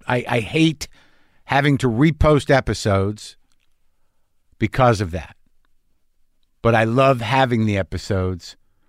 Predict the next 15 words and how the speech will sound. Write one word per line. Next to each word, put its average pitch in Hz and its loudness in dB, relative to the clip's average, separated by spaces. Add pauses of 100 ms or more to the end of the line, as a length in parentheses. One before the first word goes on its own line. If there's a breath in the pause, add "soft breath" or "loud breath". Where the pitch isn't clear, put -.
(500)
to 120 -4
put 123 -2
back 135 2
out 117 4
into 101 -2
the 104 -2
world 110 2 (1200)
as 98 -2
a 101 -2
memorial 120 4
to 98 -6
the 92 -4
person 95 -6 (1300)
that 92 -2
passed. - -6